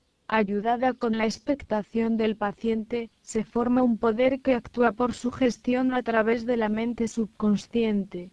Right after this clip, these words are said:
produciendo una ampolla por sugestión. Bernheim llegó a producir una ampolla en la espalda de un paciente por el mero hecho de aplicarle un sello de correos y sugestionándole que era ungüento atrapa moscas.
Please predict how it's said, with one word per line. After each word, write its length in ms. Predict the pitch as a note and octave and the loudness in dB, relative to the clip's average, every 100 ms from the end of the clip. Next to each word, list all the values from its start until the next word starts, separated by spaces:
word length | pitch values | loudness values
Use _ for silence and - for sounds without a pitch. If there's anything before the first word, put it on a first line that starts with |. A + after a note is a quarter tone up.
| - | 0
produciendo 760 | A#3 A3 G#3+ - B3 B3 B3+ | 2 2 -2 -4 -2 0 0
una 200 | B3 A#3+ | 0 0
ampolla 500 | A3+ A3 B3+ C4 C4+ | -2 0 2 2 0
por 180 | - B3+ | -2 -10
sugestión. 800 | - C4+ - A#3 - B3+ B3 G3+ | -6 -6 0 -2 0 2 2 2
Bernheim 440 | G#3 A3 A#3+ B3 | -2 -2 0 0
llegó 260 | A#3+ A3 B3 | 0 2 4
a 100 | C4+ | 2
producir 640 | A#3+ G3+ G3 G3+ - A#3 | 2 -2 -2 -4 -4 -2
una 220 | A3 A#3 | -2 -2
ampolla 500 | A3+ A3+ B3+ C4 C4 | -2 0 0 4 4
en 140 | A3+ A3 | 4 4
la 100 | G#3 | 2
espalda 600 | G3 - A#3 A#3+ B3 A#3+ | -2 -2 0 2 2 2
de 160 | B3 | 0
un 120 | A#3+ A3 | -2 0
paciente 640 | A#3 - A#3+ B3 B3 B3+ | -2 0 0 0 2 0
por 260 | A#3 A#3+ A3+ | 2 2 2
el 80 | G#3+ | 4
mero 260 | A3+ G#3 | 4 4
hecho 300 | G#3 A3 C#4 | 0 0 -2
de 140 | B3 A#3 | 0 -2
aplicarle 640 | G3+ A3+ G#3+ A#3+ A#3+ A#3 | 0 0 2 0 0 0
un 140 | A3 | 0
sello 400 | G3+ B3+ C4 C4+ | 0 0 0 2
de 160 | B3+ A#3+ | 2 0
correos 500 | A3 A3 A#3+ C4 B3 | 0 2 2 2 0
y 80 | G3 | -4
sugestionándole 1160 | - B3 G3+ G3 - A3+ A#3 A3 A3+ G#3+ G#3 | -6 -8 -6 -4 0 2 4 4 2 0 -2
que 100 | - | -2
era 160 | A#3+ A#3 | 0 0
ungüento 500 | G#3+ A3+ B3 A3+ A#3+ | 2 2 2 2 0
atrapa 460 | A3+ G#3+ A#3 A3 A#3+ | -2 0 0 0 2
moscas. 800 | A#3 B3 - - E3+ D#3+ - | 2 0 -4 -12 -12 -12 -18